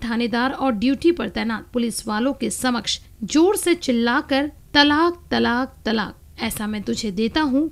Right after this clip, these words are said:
कहकर पीड़िता को घर न आने की हिदायत देकर गुस्से में चल बना।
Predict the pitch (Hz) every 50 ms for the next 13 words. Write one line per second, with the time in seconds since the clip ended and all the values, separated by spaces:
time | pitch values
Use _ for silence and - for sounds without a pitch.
0 | - - - 269 262 294 - - 220 - - - 254 262 254 262 - 311 311 311
1 | - 277 285 262 226 196 - - - 208 277 320 339 302 254 190 175 175 202 214
2 | 247 277 247 - - 277 302 294 - - 240 180 220 196 202 202 190 170 170 220
3 | 277 285 - - 190 - - - - - 196 - - 269 - - 339 302 247 196
4 | 202 202 - - 233 185 170 175 190 180 196 - -